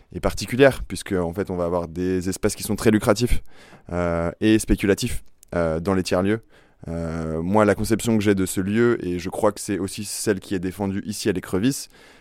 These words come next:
euh, c'est, euh, donc un tiers-lieu, c'est avant tout un espace qui est géré par une communauté. Donc c'est des gens qui se sont retrouvés autour d'une probl-, d'une ou plusieurs problématiques et qui ont créé un espace.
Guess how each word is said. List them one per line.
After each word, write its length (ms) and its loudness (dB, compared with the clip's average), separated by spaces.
euh, 280 -2
c'est, 360 6
euh, 540 2
donc 180 -6
un 60 0
tiers-lieu, 280 2
c'est 140 -4
avant 260 4
tout 240 -6
un 140 2
espace 460 2
qui 220 -2
est 160 -2
géré 440 2
par 120 6
une 100 4
communauté. 460 0
Donc 120 -6
c'est 120 -6
des 140 0
gens 240 4
qui 200 -12
se 140 -8
sont 180 -4
retrouvés 540 6
autour 260 6
d'une 180 2
probl-, 300 0
d'une 240 -2
ou 60 0
plusieurs 300 4
problématiques 600 4
et 80 -6
qui 120 -4
ont 60 2
créé 200 -2
un 100 2
espace. 380 -4